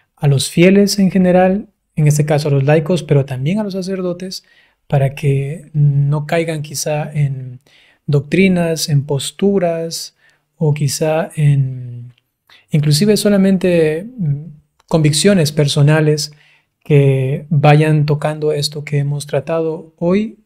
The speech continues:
justamente al respecto de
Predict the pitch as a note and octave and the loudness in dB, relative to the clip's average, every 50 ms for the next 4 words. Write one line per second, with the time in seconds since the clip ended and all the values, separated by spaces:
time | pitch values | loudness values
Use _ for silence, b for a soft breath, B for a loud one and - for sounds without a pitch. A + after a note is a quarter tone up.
0 | _ _ _ - F3+ E3+ F3 F3 E3 E3+ E3 E3 E3 D#3+ E3 D#3+ D#3 - D#3+ D#3 | _ _ _ -4 -4 -4 -2 -2 -2 -2 -2 -2 -2 -2 -4 -6 -6 -4 -4 -4
1 | C#3+ D3 E3 E3 E3 b b b b b b b b - C#3 C#3+ C#3 C3+ C3 B2+ | -4 -6 -10 -16 -16 b b b b b b b b -4 -2 0 0 -2 -2 -6
2 | B2+ B2+ B2+ A#2+ | -8 -10 -12 -14